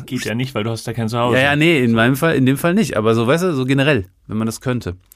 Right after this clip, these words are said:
Speaker 2: So, jetzt kommt
Speaker 1: Grundsätzlich ist schon interessant, was du dir so für Fragen stellst.
Speaker 2: Kommt die zweite Frage. Die zweite Frage ist sozusagen die gespiegelte Frage. Du darfst eine Insel,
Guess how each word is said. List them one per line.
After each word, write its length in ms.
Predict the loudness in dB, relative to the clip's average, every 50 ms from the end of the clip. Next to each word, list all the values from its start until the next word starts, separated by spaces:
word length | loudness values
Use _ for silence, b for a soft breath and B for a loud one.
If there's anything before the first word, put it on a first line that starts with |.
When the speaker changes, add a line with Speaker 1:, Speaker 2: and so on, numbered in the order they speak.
| B B B B B B B B
Speaker 2:
So, 160 | 2 4 4
jetzt 200 | 4 4 2 0
kommt 140 | -2 0 0
Speaker 1:
Grundsätzlich 340 | 0 0 -2 -2 -2 -4 -6
ist 80 | -6 -6
schon 140 | -4 -4
interessant, 420 | -2 -4 -4 -6 -6 -6 -8 -8 -8
was 80 | -14
du 120 | -14 -12 -8
dir 120 | -8 -8
so 80 | -8 -8
für 140 | -12 -14 -18
Fragen 320 | -12 -12 -12 -10 -12 -14
stellst. 200 | -12 -10 -4 0
Speaker 2:
Kommt 140 | 2 2 2
die 60 | 2
zweite 260 | 2 0 0 0 -2
Frage. 300 | -4 -2 -4 -4 -4 -6 -8
Die 120 | -8 -10 -8
zweite 320 | -2 0 0 0 0 -2
Frage 560 | -4 -2 2 2 4 4 4 2 2 0 -2 _ _
ist 260 | 0 0 0 0 -2 -4
sozusagen 520 | -4 -4 -4 -2 0 2 2 2 2 0
die 120 | 0 0 -2
gespiegelte 560 | -2 -4 0 2 4 4 6 4 2 0 -6
Frage. 400 | -8 -6 -4 -4 -4 -4 -6 -8 B B B B B B B B B -4
Du 80 | 0
darfst 400 | 2 2 2 2 2 0 -2 -4
eine 100 | -2 -4
Insel, 840 | -4 -2 2 4 6 6 4 4 2 0 0 2 0 0 -2 -6